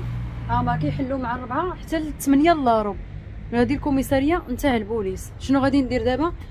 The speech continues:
لك اللي ما عنده سيدو عنده لاله، لحقاش يقولك على المدينه اللي كتسكني الكوميساريه اللي قريبه لك،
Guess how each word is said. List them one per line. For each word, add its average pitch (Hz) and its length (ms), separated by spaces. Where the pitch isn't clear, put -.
لك 247 120
اللي 247 220
ما 302 120
عنده 247 240
سيدو 285 280
عنده 247 280
لاله، 208 360
لحقاش 269 380
يقولك 277 260
على 254 140
المدينه 285 380
اللي 285 120
كتسكني 320 420
الكوميساريه 302 520
اللي 320 120
قريبه 247 400
لك، - 180